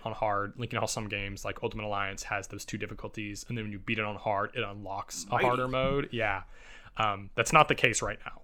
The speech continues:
Speaker 2: Mm-hmm.
Speaker 1: But within the next month or so, they're going to be adding an even harder mode,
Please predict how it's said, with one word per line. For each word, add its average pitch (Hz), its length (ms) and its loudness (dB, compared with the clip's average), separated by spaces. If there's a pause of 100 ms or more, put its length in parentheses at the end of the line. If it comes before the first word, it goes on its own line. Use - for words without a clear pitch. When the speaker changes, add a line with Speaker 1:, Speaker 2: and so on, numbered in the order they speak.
Speaker 2:
Mm-hmm. 143 140 -4
Speaker 1:
But 110 260 4 (140)
within 143 260 4
the 135 80 4
next - 340 2
month 120 280 2
or 110 80 2
so, 98 400 -4 (480)
they're 117 140 4
going 117 200 2
to 117 60 0
be 113 100 4
adding 107 280 6
an 113 80 0
even 120 140 2
harder 175 280 10
mode, 101 280 -4